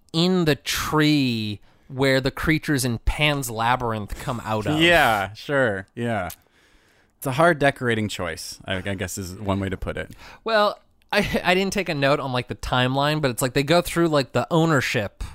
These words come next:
Speaker 1: history of
Speaker 2: Right,
Speaker 1: it.
Speaker 2: right, right.
Speaker 1: But they do mention at some point that it had, uh, this is, like, at the auction house.
Speaker 2: Yeah.
Speaker 1: They're like,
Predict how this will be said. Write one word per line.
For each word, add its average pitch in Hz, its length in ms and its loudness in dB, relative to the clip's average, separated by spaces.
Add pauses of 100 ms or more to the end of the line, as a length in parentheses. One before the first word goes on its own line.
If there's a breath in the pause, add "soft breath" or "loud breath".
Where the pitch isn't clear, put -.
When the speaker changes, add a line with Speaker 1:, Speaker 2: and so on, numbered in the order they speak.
(100)
Speaker 1:
history 117 480 -2
of 110 180 0
Speaker 2:
Right, 120 120 6
Speaker 1:
it. 117 40 6
Speaker 2:
right, 117 200 4
right. 104 140 2 (320 loud breath)
Speaker 1:
But 156 240 2
they 175 120 4
do 175 180 -2
mention 226 300 0
at 160 80 -2
some 175 200 0
point 180 300 -4
that 139 120 -4
it 127 260 -6
had, 135 300 -4
uh, 107 520 -2 (140)
this 160 160 -4
is, 151 80 -4
like, 139 160 -4
at 135 140 -6
the 120 120 -6
auction 127 400 -2
house. 190 600 -4
Speaker 2:
Yeah. 214 180 0 (240 loud breath)
Speaker 1:
They're 160 140 4
like, 151 300 2